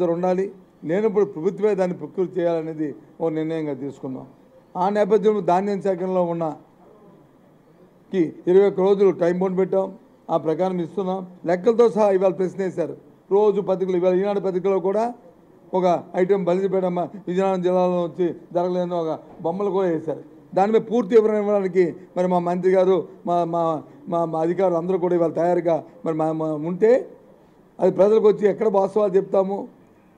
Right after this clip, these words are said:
ఎక్కడ ఎంత దానికి ఇంతవరకు ప్రొక్యూ-, ఎన్ని టన్నులు ప్రొ-, ప్రొక్యూర్‌మెంట్ చేశాము, ఎంత డబ్బులు ఇచ్చాము, ఎంత, ఎంత, ఎంత పెండింగ్ ఉంది, ఎంత అవసరం ఉంది, ఆ వాస్తవాలు తెలిసిపోతాయనే దురుద్దేశంతో ఇవాళ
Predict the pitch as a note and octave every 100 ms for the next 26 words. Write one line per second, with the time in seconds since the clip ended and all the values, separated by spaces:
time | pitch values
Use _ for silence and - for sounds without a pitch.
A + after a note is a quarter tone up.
0 | A#3+ A#3+ G3 F#3 F#3 G3+ - - F#3+ F#3+
1 | F#3 F#3 G3+ G3 F#3+ E3 D#3 F#3 F3+ G3+
2 | F3 F3+ F#3 G3+ F3 F3 F#3 D#3+ G3 G3
3 | F3+ F#3 F#3 F#3 F#3 F#3 - - - F3+
4 | G3+ G3 F#3 F#3+ F#3 F#3+ F3+ F#3 - -
5 | D#3 F3+ G3+ F#3 F3+ G3 E3+ F3 G3 F3+
6 | F#3+ G3+ F#3+ F#3 F#3 F#3 - - D#3+ F#3+
7 | G#3 F#3+ F#3 G#3 F#3+ F#3 F#3 - - E3
8 | E3 G3+ A3+ A#3 E3 G3 F#3+ G#3+ G3+ G3
9 | F#3+ E3 F#3+ E3 F3+ E3+ D#3+ E3+ C#3+ -
10 | - - F3+ F#3